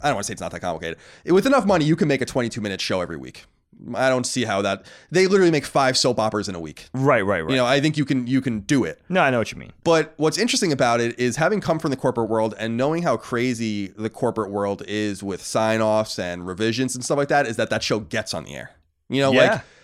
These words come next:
Speaker 1: is that Comedy Central basically, uh, you know, I, I presume that they really have no checks. Like, w-, like they, they basically give the episode to them and they're like, "Here it is."
Speaker 2: Right. I would assume at this point.
Speaker 1: Right.
Speaker 2: I would assume so.
Speaker 1: So that's what's more fascinating about it to me is, like, just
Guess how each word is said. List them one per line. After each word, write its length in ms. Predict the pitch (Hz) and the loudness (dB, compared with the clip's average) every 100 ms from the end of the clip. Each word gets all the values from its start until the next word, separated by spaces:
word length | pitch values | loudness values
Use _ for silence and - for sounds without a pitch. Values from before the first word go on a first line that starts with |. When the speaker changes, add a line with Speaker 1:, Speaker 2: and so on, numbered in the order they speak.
| _ _ | _ _
Speaker 1:
is 140 | 135 | 0
that 120 | 156 151 | 0 2
Comedy 300 | 170 156 147 | 2 2 2
Central 460 | 151 156 135 - _ _ _ | 0 0 -2 -4 _ _ _
basically, 460 | 160 214 165 147 120 | 2 2 2 0 0
uh, 100 | 131 | -2
you 80 | 131 | 0
know, 80 | |
I, 180 | 127 190 | 2 2
I 220 | 175 226 277 | 4 4 4
presume 400 | 214 160 185 147 | 2 4 4 2
that 120 | 127 | 2
they 120 | 131 | 2
really 240 | 120 123 | 2 0
have 280 | 110 113 110 101 | 0 0 0 -4
no 100 | 87 | -8
checks. 480 | - 67 - - _ _ _ _ _ | -8 -10 -12 -16 _ _ _ _ _
Like, 200 | - 110 | -4 -4
w-, 160 | 110 113 | -4 -2
like 200 | 117 - | -2 -2
they, 120 | 127 139 143 | -2 0 0
they 160 | 151 | 2
basically 240 | 139 127 107 | 2 0 -4
give 200 | 120 92 | -6 -6
the 100 | 80 | -8
episode 300 | 87 85 80 | -6 -8 -10
to 40 | |
them 140 | 80 | -14
and 80 | 78 | -14
they're 60 | 80 | -12
like, 100 | 95 | -2
"Here 80 | 131 | 2
it 60 | |
is." 40 | 143 | 2
Speaker 2:
Right. 260 | 117 101 - | 2 -2 -2
I 140 | 160 | 2
would 100 | 175 | 2
assume 360 | 143 - 151 127 | 2 0 0 0
at 80 | 110 | -2
this 160 | 110 | -4
point. 320 | - 110 92 98 | -6 -10 -6 -2
Speaker 1:
Right. 180 | 98 - _ | -2 -4 _
Speaker 2:
I 140 | 113 123 | 0 2
would 140 | 110 | 0
assume 340 | - 101 90 | -4 -6 -8
so. 200 | - 85 | -8 -4
Speaker 1:
So 260 | 85 165 151 | 2 4 4
that's 260 | 170 254 - | 4 4 2
what's 140 | 196 | 2
more 160 | 165 139 | 0 2
fascinating 360 | 151 139 135 | 2 2 0
about 200 | 120 113 | 0 0
it 20 | 127 | 0
to 60 | |
me 220 | 131 147 | 0 0
is, 160 | 120 101 | 0 -2
like, 240 | 101 98 | -4 -4
just 260 | - 175 | -4 -6